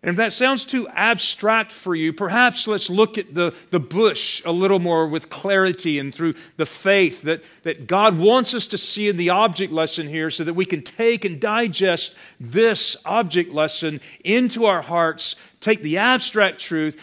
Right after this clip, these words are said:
believe more of the invisible truth and reality that is before us of who this King of Kings is. So let's look at the symbolic,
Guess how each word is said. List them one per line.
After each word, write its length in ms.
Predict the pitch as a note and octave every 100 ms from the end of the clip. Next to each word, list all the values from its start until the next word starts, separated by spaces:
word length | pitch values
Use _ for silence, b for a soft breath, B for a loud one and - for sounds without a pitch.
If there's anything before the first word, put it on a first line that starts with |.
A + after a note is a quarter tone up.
| B
believe 880 | C3+ C3+ D#3+ F3 B3+ C4+ A#3 F3 -
more 460 | E3+ G3 F#3+ F3 E3 B
of 140 | - D3+
the 120 | E3
invisible 560 | D3 B2+ F#3 E3+ F3 E3+
truth 420 | - E3 D#3 D#3
and 140 | C#3
reality 640 | C3+ C#3+ D3+ D#3+ D#3+ D#3
that 100 | C3
is 100 | C3+
before 420 | A2+ B2+ - C3+ B2+
us 120 | B2
of 100 | A2
who 340 | - G3 G3+ G3+ -
this 240 | E3 E3
King 480 | - - F#3 F3+ E3+
of 180 | D3 C3
Kings 720 | - E3+ C#3+ A#2+ G2 G2+ - b _ -
is. 640 | C3+ A2 - - - - _ _ _ _ _ _ _ _ _ _ _ _ _ _ _ _
So 120 | -
let's 240 | C3+ D3
look 180 | D3+ D3+
at 100 | F#2+
the 60 | B2
symbolic, 720 | - C3+ A2+ A#2+ C3 A#2+